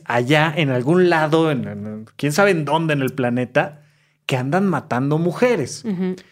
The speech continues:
Speaker 1: Y nosotros, que somos hombres buenos, eh, nos están echando la culpa de cosas que nada tienen que ver con nosotros. ¿Sabes? Me da una sensación social así como de, de pensamientos muy infantiles en torno al tema,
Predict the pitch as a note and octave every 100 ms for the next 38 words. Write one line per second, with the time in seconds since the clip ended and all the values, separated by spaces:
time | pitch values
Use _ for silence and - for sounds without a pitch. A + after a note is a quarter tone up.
0 | _ _ _ E3 D3+ C#3 C#3+ A3 A#3+ A#3+
1 | G#3 G#3+ - - A#2 C3 C3+ D3+ D#3 D#3+
2 | F3 F3 F#3 A3 E3 G#3 - - _ _
3 | _ _ _ C#3 D#3+ C#3+ D3+ C#3 C3 C#3+
4 | E3+ E3+ D#3+ F3+ F3+ D#3+ E3+ E3 F#3+ D#3
5 | E3 D#3 F3+ D#3 D3 F3 F3 F#3 F3+ F3
6 | E3 E3 F3 E3+ F3 E3+ A#3+ A#3 C#3+ -
7 | - - A#3+ A#3 G3 G#3 B3 C4 D#4 D4
8 | A#3 G3 F3+ - G3 F#3+ F#3+ - F#3 E3+
9 | F3 E3+ F3 F#3 F3+ E3+ D3 - - _
10 | _ - E3+ G#3 G3+ G3 G3 G3 G3 G3+
11 | A#3 A#3+ B3+ G#3+ G3+ A3+ A#3+ A#3 - D#3+
12 | C3 B2+ F3 F3 C#3 B2+ C3 B2 B2+ C3
13 | B2+ B2+ A#2+ C#3 D3+ C#3 C3 F3